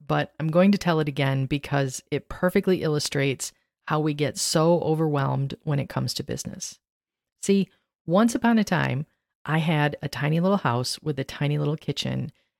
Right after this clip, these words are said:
and the only thing I really wanted in that kitchen was a garbage disposal. I know they're not common in other parts of the world, so if you don't know what a garbage disposal is, it's basically a motor with teeth that sits under your sink.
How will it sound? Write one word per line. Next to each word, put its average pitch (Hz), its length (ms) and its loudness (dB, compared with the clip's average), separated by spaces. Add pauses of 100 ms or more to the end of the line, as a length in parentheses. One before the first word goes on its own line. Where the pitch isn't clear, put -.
(120)
and 165 180 2
the 160 220 0
only 208 380 6
thing 160 420 0
I 143 80 -2
really 143 340 0
wanted 143 460 -2
in 143 140 -4
that 135 160 -4
kitchen 180 420 -2 (200)
was 139 120 -2
a 135 40 -2
garbage 131 360 -4
disposal. - 560 -8 (560)
I 175 60 4
know 190 120 8
they're 190 100 6
not 165 200 2
common 156 420 2
in 143 260 -2
other 143 220 -2
parts - 300 -4
of 151 60 -2
the 147 80 0
world, 143 300 0
so 143 380 0
if 147 200 -2
you 180 180 2
don't 175 240 2
know 160 140 2
what 151 140 0
a 143 40 -6
garbage 139 360 -2
disposal 170 520 -2
is, 185 260 0 (400)
it's 190 140 -6
basically 233 420 0
a 165 80 4
motor 147 520 2
with 131 260 -2 (280)
teeth 156 480 -4
that - 240 -2
sits - 280 0
under 147 180 0
your 131 140 -2
sink. - 420 -8